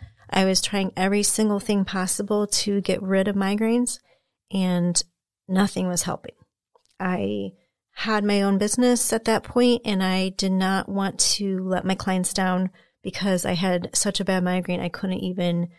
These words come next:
drive or get out of bed because I was in so much pain. So I took it upon myself to really kind of look at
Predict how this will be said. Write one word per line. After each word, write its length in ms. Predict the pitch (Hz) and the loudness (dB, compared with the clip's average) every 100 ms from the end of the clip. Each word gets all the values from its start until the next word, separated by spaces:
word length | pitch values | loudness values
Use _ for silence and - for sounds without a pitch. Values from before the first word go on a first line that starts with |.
| _ _ - | _ _ -2
drive 520 | 185 175 175 170 - _ _ _ | 0 2 -2 -8 -14 _ _ _
or 120 | 196 | -4
get 140 | 175 185 | -2 -2
out 140 | 185 | -2
of 80 | 175 | -2
bed 300 | 170 165 170 | -2 -4 -4
because 360 | 170 - 185 170 | -8 -4 -4 -2
I 60 | |
was 140 | 170 170 | -2 -2
in 80 | |
so 180 | 170 - | -2 -2
much 240 | - - - | -2 -4 -4
pain. 320 | 180 - 180 _ _ _ _ _ _ | -6 -8 -14 _ _ _ _ _ _
So 720 | - - 233 214 208 202 208 - | -6 -2 2 2 4 2 2 2
I 380 | 202 190 190 190 | 2 2 2 0
took 180 | - 233 | 0 2
it 60 | |
upon 240 | 233 214 233 | 2 2 2
myself 540 | 226 226 247 240 233 | 2 2 0 0 -2
to 600 | - - 233 226 226 220 214 | -4 -4 -2 0 0 0 0
really 580 | 226 233 240 226 233 226 | 0 0 -2 -2 -4 -6
kind 220 | - 233 | -6 -2
of 80 | 226 | 0
look 180 | 226 226 | 0 0
at 280 | 208 196 | -2 -4